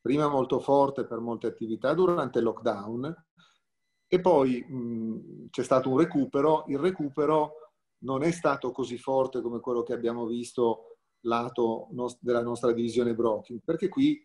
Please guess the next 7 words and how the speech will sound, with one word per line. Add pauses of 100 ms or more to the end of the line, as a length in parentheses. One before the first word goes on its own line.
(300)
si
guarda
al
mercato
complessivo,
noi
serviamo